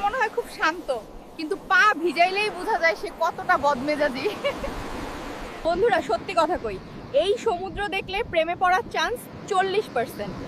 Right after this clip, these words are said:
আর পকেটে টাকা থাকলে একশো পার্সেন্ট। কক্সবাজার আসলে একটা সমস্যা, খাইতে মন চায়, ঘুমাইতে মন চায়, কিন্তু ফিরা যাইতে একদম মন চায় না। বন্ধুরা,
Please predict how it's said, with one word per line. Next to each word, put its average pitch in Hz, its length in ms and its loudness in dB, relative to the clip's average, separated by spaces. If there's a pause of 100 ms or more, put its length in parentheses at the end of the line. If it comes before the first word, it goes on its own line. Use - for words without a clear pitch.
(200)
আর 247 60 2 (100)
পকেটে 302 280 0 (100)
টাকা 311 220 0
থাকলে 440 220 0 (240)
একশো - 280 -4
পার্সেন্ট। 247 400 -2 (1080)
কক্সবাজার 349 600 4
আসলে 381 260 0
একটা 403 140 -6 (100)
সমস্যা, 330 440 -4 (600)
খাইতে 349 320 0 (100)
মন 349 120 -2 (140)
চায়, 311 260 6 (360)
ঘুমাইতে 330 420 2 (100)
মন 302 140 0 (160)
চায়, 277 240 4 (120)
কিন্তু 320 300 -6 (220)
ফিরা 330 320 4
যাইতে 349 200 0 (140)
একদম 269 320 -4 (100)
মন 285 100 0 (100)
চায় 220 200 -4
না। - 60 -12 (1400)
বন্ধুরা, 359 440 6